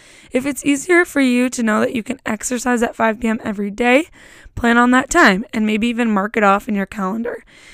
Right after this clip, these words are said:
You can jot down a few ideas for what exercises you'd like to do, but you can also leave it up to how you feel.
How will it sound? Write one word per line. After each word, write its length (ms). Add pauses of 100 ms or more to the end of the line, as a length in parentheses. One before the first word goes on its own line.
(140)
You 140
can 180
jot 220
down 200
a 60
few 220
ideas 640
for 180
what 240
exercises 680
you'd 160
like 220
to 100
do, 280 (400)
but 320
you 160
can 160
also 260
leave 220
it 60
up 180
to 120
how 100
you 180
feel. 280